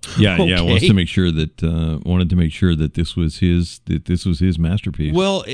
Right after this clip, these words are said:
Speaker 2: and especially now, I mean, the pressure to actually come through with what he started with this
Speaker 1: Right.
Speaker 2: series
Speaker 1: Oh, yeah.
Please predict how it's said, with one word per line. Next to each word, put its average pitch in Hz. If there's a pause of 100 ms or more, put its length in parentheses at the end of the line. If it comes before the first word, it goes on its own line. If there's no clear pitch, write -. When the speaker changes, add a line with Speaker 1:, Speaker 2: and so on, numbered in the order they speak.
Speaker 2:
and 165
especially 139
now, 113
I 90
mean, 104
the 101
pressure 147
to -
actually 104 (100)
come 92
through 104 (400)
with 95
what 98
he 92
started 87
with 85
this -
Speaker 1:
Right. -
Speaker 2:
series 90
Speaker 1:
Oh, 98
yeah. 78